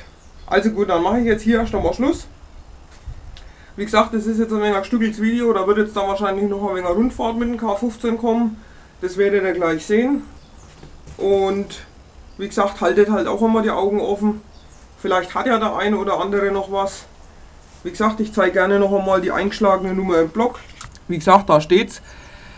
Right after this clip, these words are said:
Das ist der K D zwei elf Z. Das ist der wassergekühlte Zweizylinder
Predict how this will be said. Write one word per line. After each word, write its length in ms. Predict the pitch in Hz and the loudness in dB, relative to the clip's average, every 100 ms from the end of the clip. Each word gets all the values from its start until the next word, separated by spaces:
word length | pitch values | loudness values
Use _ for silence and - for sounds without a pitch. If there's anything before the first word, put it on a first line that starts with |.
| - - - | -20 -10 -2
Das 160 | 175 | 0
ist 160 | 214 202 | 0 4
der 140 | 196 | 4
K 180 | 202 180 | 8 4
D 280 | 170 220 247 | 6 2 0
zwei 340 | - 190 190 | 0 4 6
elf 340 | 185 220 - - - | 6 2 -2 -12 -16
Z. 320 | - 233 - - - - - - - - - - - | 0 0 0 -12 -20 -20 -20 -20 -20 -20 -20 -16 -10
Das 120 | 170 | -8
ist 200 | 208 208 | -4 2
der 100 | 185 | 6
wassergekühlte 840 | 190 247 247 240 - 240 247 226 185 | 6 6 4 4 4 4 4 4 2
Zweizylinder 1120 | 208 202 240 - 240 247 254 233 214 202 | 4 4 4 2 4 4 6 6 8 6